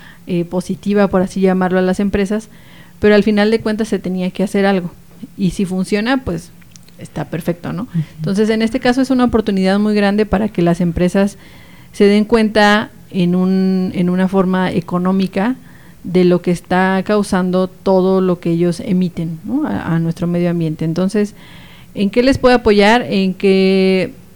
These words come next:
Speaker 1: empiecen a cambiar de mentalidad, empiecen a decir, "Ah, no, pues, eh, pues sí, empezamos pagando, ¿no? Em-, em-, mi, mi cambio de mentalidad empezó porque tengo que pagar ahora", pero que empiecen a cambiar ya su mentalidad a que, bueno, vamos a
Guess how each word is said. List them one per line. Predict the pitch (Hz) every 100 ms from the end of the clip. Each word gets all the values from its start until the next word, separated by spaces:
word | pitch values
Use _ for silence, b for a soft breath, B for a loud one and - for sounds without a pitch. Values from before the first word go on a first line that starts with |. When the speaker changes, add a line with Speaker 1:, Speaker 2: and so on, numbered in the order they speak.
| - - - -
Speaker 1:
empiecen | 208 208 240 240
a | 226
cambiar | 202 190 202 208 208
de |
mentalidad, | 190 175 180 170 175
empiecen | 175 175 196 202
a |
decir, | 214 170 180
"Ah, | 180 175
no, | 180 180
pues, | 165 160 B B B B B -
eh, | - 175 175 175 - -
pues | 185
sí, | 254 269
empezamos | 247 214 220 220 233
pagando, | 202 208 233 233
¿no? | 202 226 254
Em-, | 190
em-, | - 185 -
mi, | 202 185
mi | 190 190
cambio | 208 208 226 226
de | 208
mentalidad | 196 185 180 185 185 202 202
empezó | 180 175 175 185
porque | 196 190 175
tengo | 185 185
que | -
pagar | 175 185 170 190 185
ahora", | - 170 175 214 277 B B B B -
pero | 208 202
que | 190
empiecen | 202 214 214 233
a | 220
cambiar | 214 190 190 190 196
ya | 202 196 190 190
su | 214
mentalidad | 196 190 190 190 185 185
a | 190
que, | 185
bueno, | 175 185 180
vamos | 185 196 202
a | 196 190 190